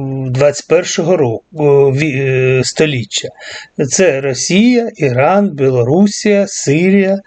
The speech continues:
ну, ще, мабуть, е, Корею ми туди, Север-, е, Північну Корею зачислимо. Чому? Тому що Угорщина офіційно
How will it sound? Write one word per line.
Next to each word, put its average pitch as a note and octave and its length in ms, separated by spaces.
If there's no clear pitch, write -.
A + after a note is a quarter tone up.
ну, A#3 300
ще, G3 320
мабуть, F3 500
е, D#3+ 280
Корею D3 580
ми B2 160
туди, A#2 280
Север-, C3+ 560
е, C#3 200
Північну C3+ 580
Корею A3+ 480
зачислимо. F#3+ 800
Чому? A3+ 380
Тому A3+ 340
що F#3+ 400
Угорщина F#3 720
офіційно F#3 760